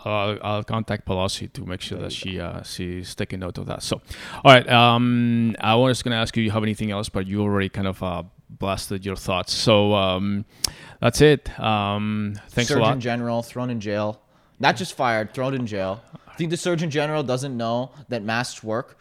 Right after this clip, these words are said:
Speaker 2: Why would every fucking doctor in the country know that masks work?
Speaker 1: I think
Speaker 2: He
Speaker 1: they
Speaker 2: should
Speaker 1: were,
Speaker 2: be
Speaker 1: they
Speaker 2: thrown
Speaker 1: were
Speaker 2: in
Speaker 1: trying
Speaker 2: jail.
Speaker 1: to make sure that there was no
Speaker 2: I don't give a fuck.
Speaker 1: uh,
Speaker 2: If you're the
Speaker 1: of
Speaker 2: Surgeon General and you lie about the functionality of one of the most basic fucking
Speaker 1: Yes,
Speaker 2: protections.
Speaker 1: but they didn't want people to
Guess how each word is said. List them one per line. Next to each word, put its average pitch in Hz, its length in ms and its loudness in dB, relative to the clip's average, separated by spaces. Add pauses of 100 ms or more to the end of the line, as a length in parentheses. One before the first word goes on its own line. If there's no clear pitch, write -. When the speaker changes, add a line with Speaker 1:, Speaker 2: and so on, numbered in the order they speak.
(100)
Speaker 2:
Why 135 180 2
would 160 100 2
every 156 200 0
fucking 143 380 -2
doctor 127 300 -2
in 127 60 -4
the 117 60 -4
country 127 340 -6
know 113 160 -2
that 104 160 -4
masks 101 340 -2
work? 98 140 -4 (180)
Speaker 1:
I 113 80 -2
think 151 260 -2
Speaker 2:
He 143 40 0
Speaker 1:
they 131 60 2
Speaker 2:
should 120 100 2
Speaker 1:
were, 120 60 2
Speaker 2:
be 156 100 0
Speaker 1:
they - 80 -4
Speaker 2:
thrown 131 220 2
Speaker 1:
were 135 60 6
Speaker 2:
in 123 60 0
Speaker 1:
trying 139 260 2
Speaker 2:
jail. 151 40 -10
Speaker 1:
to 165 80 -2
make 139 140 0
sure - 160 0
that 120 100 2
there 110 120 0
was 113 180 -2
no 113 240 4
Speaker 2:
I 110 80 6
don't 107 80 2
give 185 100 -6
a 180 60 -8
fuck. - 400 -8 (120)
Speaker 1:
uh, 107 200 2
Speaker 2:
If 127 60 0
you're 107 80 4
the 240 60 4
Speaker 1:
of 220 60 0
Speaker 2:
Surgeon 175 460 -4
General 123 480 -4 (240)
and 143 180 0
you 139 160 -4
lie 113 680 2 (100)
about 123 260 0
the 113 120 0
functionality 156 1120 0 (180)
of 127 100 -2
one 147 140 4
of 143 60 4
the 139 60 2
most 127 200 0 (180)
basic 175 560 2 (260)
fucking 139 140 6
Speaker 1:
Yes, 120 240 4
Speaker 2:
protections. 113 360 2 (100)
Speaker 1:
but 123 40 4
they 135 100 6
didn't 135 240 2
want 123 180 0
people 120 300 0
to 113 280 -2